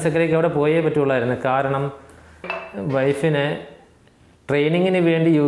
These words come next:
കെയിലേക്ക് അയക്കാൻ നാൽപത്തിയഞ്ച് ലക്ഷം രൂപയോളം ഗവൺമെൻറ് മുടക്കി അയക്കുകയും ആ പൈസ എടുത്ത് അവിടെ വീടുകൾ വാങ്ങുകയും അവിടെ സെറ്റിലാകുകയാണ് ചെയ്തത്. അവിടെ പോയി training attend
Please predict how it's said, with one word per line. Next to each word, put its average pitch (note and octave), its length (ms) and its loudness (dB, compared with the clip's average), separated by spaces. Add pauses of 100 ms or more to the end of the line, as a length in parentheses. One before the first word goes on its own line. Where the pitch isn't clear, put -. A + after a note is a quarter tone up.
കെയിലേക്ക് D#3+ 320 2
അയക്കാൻ C#3+ 300 0 (440)
നാൽപത്തിയഞ്ച് C#3+ 680 0
ലക്ഷം D#3+ 260 0
രൂപയോളം C#3 500 2 (400)
ഗവൺമെൻറ് D3 560 0
മുടക്കി D3+ 260 0
അയക്കുകയും B2+ 520 0 (580)
ആ A#2+ 200 -2
പൈസ D#3+ 380 0 (380)
എടുത്ത് C3 320 -2
അവിടെ B2+ 200 0 (200)
വീടുകൾ C#3 320 2 (100)
വാങ്ങുകയും C3 360 0 (100)
അവിടെ B2+ 220 -2
സെറ്റിലാകുകയാണ് C3 580 0
ചെയ്തത്. G2 280 -2 (540)
അവിടെ C3 200 -2
പോയി D3 160 2
training D3 380 2
attend D3 260 0